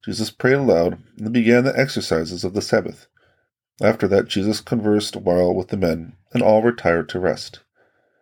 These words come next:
When silence reigned in the house, and the inmates were sunk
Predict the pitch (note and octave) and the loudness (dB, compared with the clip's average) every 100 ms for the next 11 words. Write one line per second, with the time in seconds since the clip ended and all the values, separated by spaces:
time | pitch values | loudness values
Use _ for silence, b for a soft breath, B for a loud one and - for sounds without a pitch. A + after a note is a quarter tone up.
0 | _ _ _ - G2+ - G#2 C3 C#3 - | _ _ _ -14 -6 2 4 4 0 2
1 | A#2+ B2 A#2 C#3+ F#2+ E2 - - - G2 | 2 2 2 0 0 -2 -4 -10 -6 0
2 | G2 G2 A2 - B2 A#2 G#2+ G#2+ | 2 4 2 2 -2 2 0 -2